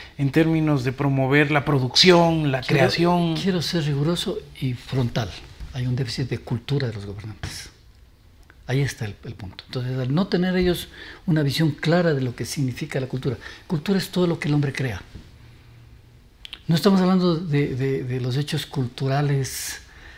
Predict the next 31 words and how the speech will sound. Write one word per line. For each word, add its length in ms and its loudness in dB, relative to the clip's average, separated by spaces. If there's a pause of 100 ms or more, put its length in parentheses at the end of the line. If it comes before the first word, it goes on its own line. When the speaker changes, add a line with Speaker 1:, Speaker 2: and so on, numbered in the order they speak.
(560)
Speaker 2:
del 200 -2
más 280 2
alto 260 -2
nivel 460 0
o, 260 -4
o 140 -4
de 100 -4
aquellas 320 -2
manifestaciones 880 -2
que 100 -6
nos 200 -6
vienen 640 -2 (640)
de 60 -4
Europa. 340 0
No, 240 -2
no, 140 -6
no. 80 -12 (280)
Cultura 380 0
es 160 -4 (160)
todo 300 0
lo 180 -2
que 100 -8
la 360 -4
gente 360 -4
produce, 580 -6 (840)
todo 180 0
lo 160 0
que 140 -4
la 100 -6
gente 360 -6
crea. 340 -6